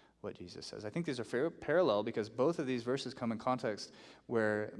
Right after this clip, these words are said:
Micah and Jesus are engaging with religious hypocrites. And they're saying, "Yeah, justice, do justice, and mercy, and faithfulness."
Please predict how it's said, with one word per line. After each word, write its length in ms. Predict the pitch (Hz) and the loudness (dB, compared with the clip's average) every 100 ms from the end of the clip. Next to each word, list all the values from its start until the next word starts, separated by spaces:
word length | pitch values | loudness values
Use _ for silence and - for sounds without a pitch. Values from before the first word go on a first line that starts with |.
| 101 - | -8 -2
Micah 320 | 110 120 139 | 0 2 2
and 140 | 110 | 0
Jesus 320 | 104 127 110 | 0 -4 -4
are 80 | 113 | -6
engaging 340 | 104 110 110 104 | -4 -4 -4 -6
with 180 | 101 | -6
religious 360 | 104 101 110 98 | -6 -4 -4 -6
hypocrites. 720 | - - 120 - - - - _ _ _ _ _ _ _ _ - | -8 -10 -10 -12 -12 -16 -16 _ _ _ _ _ _ _ _ -6
And 60 | |
they're 80 | 104 | -6
saying, 240 | 101 113 | -2 -2
"Yeah, 220 | 107 131 101 - - | 0 0 0 -10 -14
justice, 580 | 120 123 151 - 175 170 | -2 0 2 0 -4 -6
do 220 | - 143 | -2 -2
justice, 640 | 147 131 151 - 196 202 - - - - _ - | 2 2 2 -2 -2 -2 -8 -14 -20 -20 _ -2
and 360 | 131 156 151 | 2 2 0
mercy, 540 | 139 127 143 - 190 185 - - - | 0 0 0 -2 -4 -6 -12 -14 0
and 240 | 131 147 | 2 2
faithfulness." 840 | - 135 143 - 87 58 - - | 0 0 0 -4 -10 -8 -12 -12